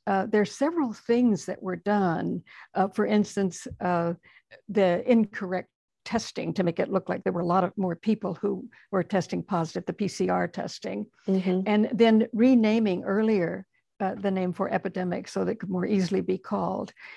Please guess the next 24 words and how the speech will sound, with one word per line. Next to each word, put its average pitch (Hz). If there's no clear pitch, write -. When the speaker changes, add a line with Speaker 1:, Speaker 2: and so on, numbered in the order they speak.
Speaker 1:
and 202
not 226
treating 214
people 202
at 196
home, 190
which 226
fill 262
the 202
hospitals. 190
There 247
were 226
a 226
lot 233
of 226
things 220
which 226
were 202
done 190
to 226
enhance 214
the 185
fear. 269
Speaker 2:
Mm-hmm. 185